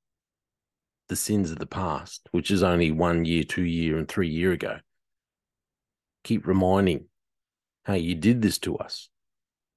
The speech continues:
You did this to us. You remember that? Remember what you did to the past? Remember what you did to that woman? Remember all the unlawful arrests that you did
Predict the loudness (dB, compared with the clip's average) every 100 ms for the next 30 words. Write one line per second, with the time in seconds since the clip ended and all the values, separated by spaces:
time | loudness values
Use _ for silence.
0 | _ _ -8 0 0 2 0 0 -2 -4
1 | -6 -12 -16 -16 _ _ _ -2 2 4
2 | 6 4 2 2 4 6 6 6 4 2
3 | 0 0 -2 -2 -4 -4 -4 -4 -4 -2
4 | -2 -2 -4 -4 -4 -4 -2 -2 -2 -2
5 | -2 0 0 2 2 2 2 0 0 0
6 | -2 -4 -4 -4 -4 -8 -8 -8 -4 -2
7 | -2 -4